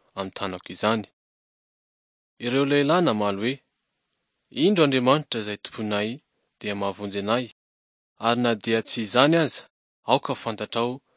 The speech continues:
fa ny sary olona volamena dia tsy ho tomponay." Sandraka, Mesaka ary Abednego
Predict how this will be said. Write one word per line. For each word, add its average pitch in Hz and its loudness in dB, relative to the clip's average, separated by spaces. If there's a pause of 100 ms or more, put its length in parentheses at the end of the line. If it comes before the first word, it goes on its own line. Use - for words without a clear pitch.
(200)
fa - -6
ny 107 -6
sary 110 -4
olona 110 -4
volamena 110 2 (360)
dia 98 -4
tsy - -4
ho 107 -8
tomponay." 107 -4 (1200)
Sandraka, 151 2 (460)
Mesaka 127 -4 (400)
ary 107 -2
Abednego 104 0